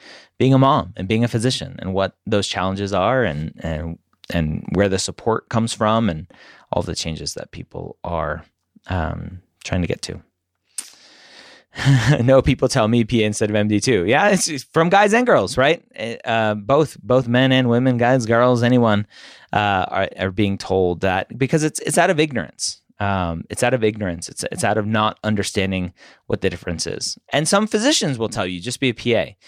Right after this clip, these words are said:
Um, and so at the end of the day, it is what it is. "Can you put the website for proof of submission or pre-order again? Just pre-ordered the book."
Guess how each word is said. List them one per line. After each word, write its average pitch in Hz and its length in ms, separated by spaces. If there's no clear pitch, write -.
Um, 87 680
and 90 140
so 90 320
at - 80
the 101 100
end 104 80
of 101 80
the 87 60
day, 85 380
it 71 80
is 71 180
what 71 100
it 71 120
is. - 320
"Can 151 120
you 160 80
put - 140
the 143 80
website 135 380
for 131 140
proof 143 360
of 110 180
submission 123 560
or 110 40
pre-order 123 640
again? 113 420
Just 113 280
pre-ordered 113 500
the 104 80
book." 117 420